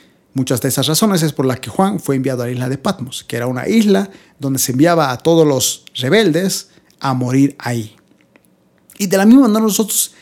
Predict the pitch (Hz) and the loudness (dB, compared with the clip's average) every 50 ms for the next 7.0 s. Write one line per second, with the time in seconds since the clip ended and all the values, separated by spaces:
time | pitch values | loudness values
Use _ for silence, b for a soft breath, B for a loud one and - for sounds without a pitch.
0 | b b b b b - - - 160 143 131 139 165 220 254 262 240 - 185 180 | b b b b b -4 -2 0 2 2 2 2 2 4 4 4 2 2 0 -2
1 | - 147 160 147 139 120 123 120 123 127 117 - - 120 - 127 120 123 123 113 | -4 -4 -4 -4 -4 -4 -6 -6 -6 -8 -8 -8 -10 -8 -6 -6 -6 -6 -6 -4
2 | - - 202 233 254 254 - B B B B B B _ - 127 127 139 151 143 | -2 -2 -2 -2 -2 -6 -10 B B B B B B _ -10 -8 -6 -6 -6 -4
3 | - 139 127 - 139 117 - - 135 165 175 170 170 - 190 170 165 - - - | -4 -4 -4 -4 -4 -6 -6 0 2 2 2 0 -2 -4 -4 -4 -4 -6 -8 -10
4 | - - - - 180 226 240 240 226 208 175 - 175 151 160 165 202 233 214 156 | -14 -10 -2 0 2 2 2 2 0 -2 -2 -4 -4 -2 0 2 2 2 2 2
5 | - 147 156 185 - - - _ 208 196 185 196 - 170 165 - - - 294 311 | 0 0 -2 -2 -4 -12 -2 _ 4 4 4 4 2 2 2 2 6 6 6 6
6 | 277 285 262 220 - - 151 147 156 139 147 - 240 254 - - - 175 190 | 6 4 2 0 2 2 2 2 2 2 2 4 4 4 4 4 2 0 0